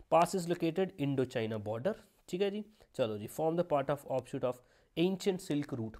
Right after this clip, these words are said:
पुराना जो सिल्क रूट था उसी में ये आता था, one of the trading border post between India and China। दूसरा है जीपला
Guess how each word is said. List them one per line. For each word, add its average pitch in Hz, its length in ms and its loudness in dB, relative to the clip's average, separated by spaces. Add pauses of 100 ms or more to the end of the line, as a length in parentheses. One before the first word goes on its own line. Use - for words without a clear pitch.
पुराना 127 280 -2
जो 123 120 -6
सिल्क 160 300 -4
रूट 113 240 -2
था 160 180 -4
उसी 120 300 -6
में 127 100 -4
ये 101 140 -6
आता 92 240 -6
था, 190 180 -4 (400)
one 123 160 -4
of 123 140 -8
the 156 140 0 (420)
trading 196 300 0 (420)
border 110 440 2 (100)
post 117 340 -4
between 110 340 -6
India 107 360 -4 (120)
and 110 200 -12
China। - 280 -16 (480)
दूसरा 156 280 2
है 190 220 2
जीपला 120 380 -4